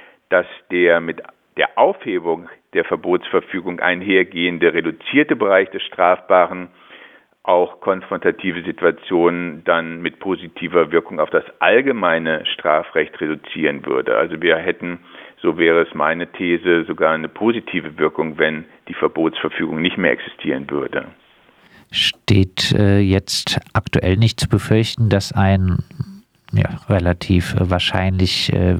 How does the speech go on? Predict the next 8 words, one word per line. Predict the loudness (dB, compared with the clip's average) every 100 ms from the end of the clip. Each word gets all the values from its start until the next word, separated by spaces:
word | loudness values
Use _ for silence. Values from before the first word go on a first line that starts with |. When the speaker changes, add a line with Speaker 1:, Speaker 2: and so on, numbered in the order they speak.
| 0
Speaker 2:
bevorstehender | 0 2 0 2 2 2 2
türkischer | 2 2 2 0 0 0
Einmarsch | 2 4 4 2
in, | 0 2 4
äh, | 4 4
Nordsyrien, | 6 4 2 -2 0 2 6 4 4 2 2
in | 2 4
Rojava, | 4 4 2 2 4 2